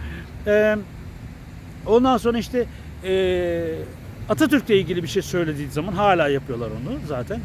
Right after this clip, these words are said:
"Aa, işte sen Atatürk düşmanısın." Evet, düşmanıyım. Ondan sonra, e, şimdi, e, şeyle ilgili, ya bu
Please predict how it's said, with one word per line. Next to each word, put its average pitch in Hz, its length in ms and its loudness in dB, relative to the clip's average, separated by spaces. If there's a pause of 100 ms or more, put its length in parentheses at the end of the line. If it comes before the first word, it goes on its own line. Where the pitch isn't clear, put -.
"Aa, 269 480 6
işte 254 340 0 (280)
sen 262 160 0
Atatürk 233 440 0
düşmanısın." 175 460 -6 (180)
Evet, 208 300 2
düşmanıyım. 180 440 -4 (580)
Ondan 185 340 4
sonra, 160 320 -4 (480)
e, 226 320 8 (380)
şimdi, 320 420 -2 (440)
e, 233 280 0
şeyle 294 500 4
ilgili, 170 240 0
ya 240 280 4 (340)
bu 269 260 2